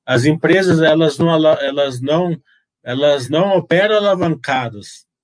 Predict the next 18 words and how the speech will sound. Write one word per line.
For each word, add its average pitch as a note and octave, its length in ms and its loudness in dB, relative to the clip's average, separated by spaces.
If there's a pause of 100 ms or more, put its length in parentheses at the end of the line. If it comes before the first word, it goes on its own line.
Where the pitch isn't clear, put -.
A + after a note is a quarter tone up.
(640)
Elas C#3 320 -6
operam E3 540 0
com - 100 -8
uma D#3 180 -2
dívida D#3 560 -4
grande, D#3 720 -4 (1040)
né? D#3+ 280 -6 (880)
Mas D#3 760 -4 (420)
baseada D#3+ 960 0 (720)
no E3 180 -4
seu F3+ 240 -2
a-, F3 140 -2
no D#3 260 -6
seu, E3 420 -4
no, D#3 140 -12 (200)
no C#3+ 120 -14
seu E3 240 -6
ativo, F#3 640 -8